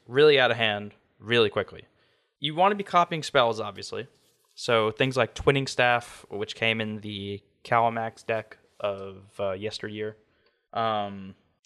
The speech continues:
you want a lot of the stuff that the deck actually already comes with, conveniently enough. Things like Pyromancer's Goggles,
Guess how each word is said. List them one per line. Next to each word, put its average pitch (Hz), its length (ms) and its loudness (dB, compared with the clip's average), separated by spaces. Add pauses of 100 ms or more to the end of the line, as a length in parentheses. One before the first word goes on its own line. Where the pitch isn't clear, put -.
(260)
you 127 100 -10
want 131 520 -2 (520)
a 135 60 4
lot 156 180 6
of 165 60 0
the 151 60 0
stuff 139 300 4
that 127 140 2
the 120 60 -4
deck 123 260 2
actually 117 320 2
already 113 220 4
comes 113 240 2
with, 123 140 -8
conveniently 139 380 -6
enough. 147 260 -2
Things 120 160 -6
like 110 120 -6
Pyromancer's 120 580 2
Goggles, 113 760 -2